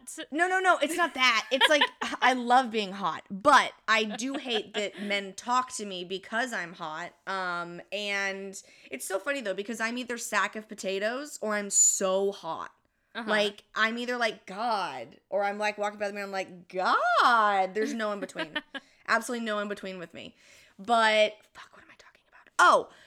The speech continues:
Speaker 1: so my friend, um, that I've had on my show, Kirsten, sh-, when she and I go out, and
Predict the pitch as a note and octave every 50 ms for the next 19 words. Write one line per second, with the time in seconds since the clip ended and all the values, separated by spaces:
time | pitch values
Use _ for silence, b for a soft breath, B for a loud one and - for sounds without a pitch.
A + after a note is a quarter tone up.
0 | B B B - - D4 C#4 C4+ C4 C4 A#3+ G#3 A#3+ A#3+ A#3+ B3 B3+ C4 B3 -
1 | - B3 B3+ A#3+ A#3+ A#3+ A#3 - - - - G3+ F#3+ F#3 F3+ F3 E3+ E3 D#3+ D3+
2 | G#3 - _ _ _ _ _ _ _ _ _ _ _ _ - A3+ A3+ A3+ A3+ G#3+
3 | G3+ G3+ F#3+ F#3+ G3 - F3+ E3+ - - G3 F3+ - - - F2+ F2+ A2 - b
4 | b b b b b b b - - - A3 A#3 A#3 A3+ - - - C4 C#4+ D4
5 | C#4+ C#4 C#4 A#3+ B3 G#3 F#3+ F3+ E3 D#3+ D3 - F#3+ G#3+ G#3